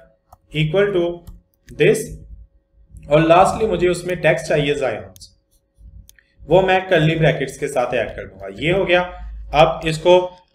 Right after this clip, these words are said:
Option plus एस्केप दबा के री enable करता हूं तो आप देखते हैं कि एंड result हमारा बिल्कुल same है जैसे कि हमने ऊपर achieve किया है। यहां पर मैं इसको select करता हूं तो आप देख सकते हैं कि हमारा जो एंड result है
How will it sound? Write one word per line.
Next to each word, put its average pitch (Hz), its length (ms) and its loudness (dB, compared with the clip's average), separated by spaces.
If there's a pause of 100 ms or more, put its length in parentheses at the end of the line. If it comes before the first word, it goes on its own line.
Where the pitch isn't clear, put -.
Option 151 360 2
plus 185 280 2
एस्केप 165 300 -2
दबा 165 220 2
के 160 120 -2
री 156 140 -2
enable 190 260 0
करता 156 300 -2
हूं 151 140 -4
तो 160 60 -2
आप 147 200 0
देखते 143 280 -4
हैं 151 100 0
कि 160 80 -4
एंड 160 340 -6
result 139 280 -2
हमारा 127 360 -2
बिल्कुल 139 400 -6
same 139 380 -6
है 123 200 -8
जैसे 113 320 -6
कि 123 140 -10
हमने 110 340 -10 (100)
ऊपर 113 280 -6
achieve 107 400 -14 (120)
किया 98 280 -14 (100)
है। 117 140 -6 (460)
यहां 123 240 -6
पर 147 140 -4
मैं 131 160 -4
इसको 123 180 -10
select 147 300 -4
करता 151 220 -6
हूं 147 200 -6
तो - 360 -10
आप 131 160 0
देख 135 160 -2
सकते 139 240 -8
हैं 139 100 -6
कि 139 60 -4
हमारा 127 320 -4
जो 127 140 -8
एंड 139 200 -8
result 127 340 -6
है 117 120 -6